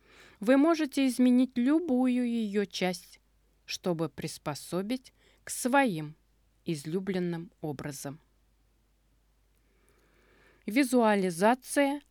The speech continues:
на Т-клетке. Мы знаем, какое у нас замечательное тело.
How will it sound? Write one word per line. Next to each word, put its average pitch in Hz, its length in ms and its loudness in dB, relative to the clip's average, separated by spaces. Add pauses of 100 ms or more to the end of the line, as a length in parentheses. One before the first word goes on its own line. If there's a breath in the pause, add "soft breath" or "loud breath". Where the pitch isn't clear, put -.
(100)
на 185 300 0 (140)
Т-клетке. 165 1120 -4 (1300)
Мы 196 200 0
знаем, 214 560 0 (460 soft breath)
какое 285 680 0
у 226 120 -2
нас 226 300 -2
замечательное 160 1000 -4
тело. 143 540 -6